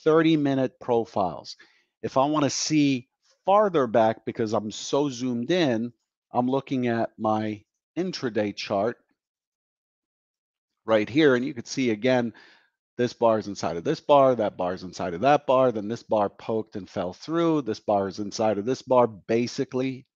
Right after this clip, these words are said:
kind of pushed a little bit. And now we've kind of broken out to the top side in a, what is a gap and go day. This kind of informs me in general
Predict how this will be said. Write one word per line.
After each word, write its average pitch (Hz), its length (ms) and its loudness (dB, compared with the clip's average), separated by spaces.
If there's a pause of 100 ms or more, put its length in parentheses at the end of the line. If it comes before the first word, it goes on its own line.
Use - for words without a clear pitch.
kind 101 140 -10
of 110 160 -18
pushed - 300 -10
a 117 60 -6
little 120 220 -2
bit. 117 180 -2 (360)
And 107 140 -2
now 139 260 6
we've 123 240 0
kind 123 220 -2
of 92 100 -6
broken 117 440 0
out 107 260 -2
to 107 80 -12
the 101 280 -6 (400)
top 143 280 2
side 131 440 6 (140)
in 113 140 -2
a, 104 180 0
what 117 240 0
is 110 140 0
a 101 60 -2
gap 113 340 0
and 101 160 -8
go 101 160 -4
day. 139 340 4 (380)
This 170 200 2
kind 185 320 2
of 143 100 2
informs 143 680 -2
me 151 180 2
in 113 300 -4
general 139 680 0